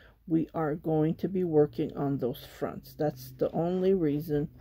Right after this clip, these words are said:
this tutorial is different than the one that I posted yes-,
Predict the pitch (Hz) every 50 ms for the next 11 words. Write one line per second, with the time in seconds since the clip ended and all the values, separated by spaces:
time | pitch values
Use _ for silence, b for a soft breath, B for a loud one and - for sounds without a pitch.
0 | b b b b b b b b b - - - - - - - 156 156 - -
1 | - - - - - - - 160 143 147 147 139 139 143 139 - - 156 147 -
2 | - - - - 143 131 - - - 135 135 135 - - - 139 135 139 139 143
3 | 135 151 143 139 135 135 135 135 127 - 127 131 139 - - - 151 135 131 -
4 | - - 123 - - - - - - - -